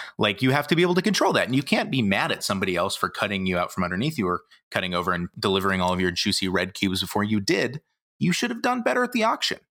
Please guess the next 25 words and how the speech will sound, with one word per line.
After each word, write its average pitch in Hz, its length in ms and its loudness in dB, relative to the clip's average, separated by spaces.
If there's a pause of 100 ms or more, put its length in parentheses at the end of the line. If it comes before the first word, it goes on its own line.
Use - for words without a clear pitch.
you 117 120 0
know, 135 80 0
you, 165 160 0
or 151 160 2
you 175 80 4
should 185 160 2
have 190 140 -2
taken 175 360 2
a 175 60 2
certain 175 300 0
other 175 240 2
action. - 360 -2 (300)
You 190 200 4
had 156 380 -2
control 135 460 0
to 131 120 2
stop - 440 -2
that, - 160 -4 (200)
and 101 220 0
you 95 180 2
let 95 200 2
it - 60 -8
happen - 260 -4
to - 100 -12
you. - 60 -18